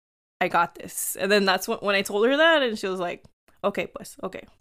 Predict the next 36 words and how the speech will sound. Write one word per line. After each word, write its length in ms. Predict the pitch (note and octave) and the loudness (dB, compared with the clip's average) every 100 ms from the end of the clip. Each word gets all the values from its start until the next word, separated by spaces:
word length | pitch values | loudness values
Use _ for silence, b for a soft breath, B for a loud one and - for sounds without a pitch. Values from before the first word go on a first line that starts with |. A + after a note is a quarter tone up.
| _ _ b b b b _ | _ _ b b b b _
So, 60 | D4+ | 2
you 120 | F4+ | 4
know, 220 | C#4 C4 | 6 6
like, 220 | B3+ B3 | 6 4
the, 200 | A#3+ A#3+ | 2 2
the 160 | G3+ A3 | -2 -6
big, 520 | G#3+ A3 A3 G#3 G#3 | 0 2 2 -2 -2
like, 400 | G3 F3 F3+ - - | 0 0 -4 -10 -14
they 200 | G3+ G3 | -4 -4
try 240 | F#3+ A3 F#3+ | 2 2 4
to, 80 | |
like, 200 | E3+ A2 - | 0 -2 2
add 160 | G3 E3+ | 2 4
all 80 | |
these 160 | E3 - | 0 -8
packages 800 | - D4 C#4+ A#3+ B3 A3 F#3+ - | 2 2 2 -2 -2 -2 -2 -6
for 260 | F3+ E3 - | -6 -6 0
oil, 340 | C#4+ B3 G3+ | 2 4 2
for 220 | F#3+ F3 G#3+ | -2 -4 0
this, 320 | A#3+ G#3 - | 0 0 -2
for 160 | G3+ | -2
that. 400 | G#3 G#3+ F#3+ - B B B B B _ _ | 4 4 4 2 B B B B B _ _
And 140 | G#3+ A3 | 2 4
I 60 | |
kept 160 | G#3 - | 2 0
saying, 220 | F#3+ F3+ | -2 0
"No, 280 | F3+ E3 G#3 | 0 -2 -6
no." 260 | G#3+ F#3 E3+ | -2 2 2
And 100 | G#3+ | 2
the 60 | G#3+ | 2
guy's 200 | A3 A3 | 2 2
like, 140 | G#3 | 2
"You 60 | D#4 | 2
don't 140 | D#4 | 2
want 180 | D4+ C#4 | -2 -2
this?" 460 | E4 D#4+ C#4 - | -2 -2 -6 -10